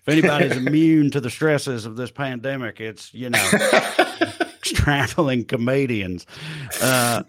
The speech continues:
Speaker 2: <laughs>
Speaker 1: all right, let's, um, do you wanna talk about this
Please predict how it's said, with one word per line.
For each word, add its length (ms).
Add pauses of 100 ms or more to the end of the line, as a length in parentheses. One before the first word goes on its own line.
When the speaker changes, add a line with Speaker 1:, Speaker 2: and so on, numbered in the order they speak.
Speaker 2:
<laughs> 1300
Speaker 1:
all 240
right, 320
let's, 380
um, 500 (1000)
do 120
you 140
wanna 180
talk 220
about 220
this 300